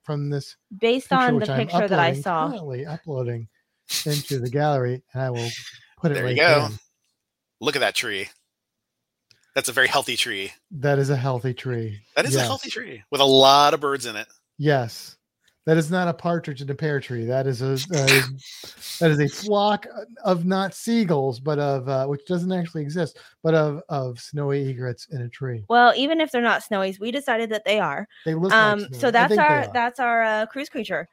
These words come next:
Speaker 2: 'cause we haven't done it yet, and, um, that's what I slightly researched.
Speaker 1: I would say that is probably my favorite egret too.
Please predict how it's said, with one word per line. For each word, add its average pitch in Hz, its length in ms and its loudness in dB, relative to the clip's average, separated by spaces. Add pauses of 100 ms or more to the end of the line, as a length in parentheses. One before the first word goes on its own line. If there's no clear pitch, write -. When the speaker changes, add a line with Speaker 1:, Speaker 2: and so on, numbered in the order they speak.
(120)
Speaker 2:
'cause 226 140 -4
we 262 100 0
haven't 233 300 2
done 262 160 2
it 254 100 -4
yet, 170 380 -4
and, 175 440 -8 (720)
um, 175 320 -4
that's 180 280 0
what 226 80 0
I 202 100 2
slightly 202 460 -4
researched. 185 580 -8
Speaker 1:
I 302 60 -8
would 415 160 -2
say 370 300 -2
that 185 260 -4
is 349 180 -4
probably 185 720 -4
my 151 180 -4 (180)
favorite 147 540 -6 (180)
egret 131 460 -10
too. 139 300 -14